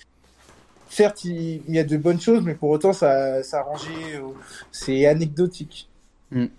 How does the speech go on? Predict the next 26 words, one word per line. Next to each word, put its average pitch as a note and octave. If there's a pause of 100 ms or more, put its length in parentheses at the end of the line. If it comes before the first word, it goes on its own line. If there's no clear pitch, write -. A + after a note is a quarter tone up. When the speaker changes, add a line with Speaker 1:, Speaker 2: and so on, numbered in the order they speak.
(120)
Speaker 2:
C'est C3+
d'ailleurs C3
ce C3+
que D3
dit C#3
Mad-, C3
Madrigon, B2+
hein, A#2+
c'est, A#2
je A2+
voulais A#2
rebondir A#2
sur A#2+
ça. D#3+
À C3+
Reims, F3+
il C3+
avait C3
d'ailleurs C3
fait C3+
ses A#2+
trois B2
changements B2+
à -
la B2
mi-temps E3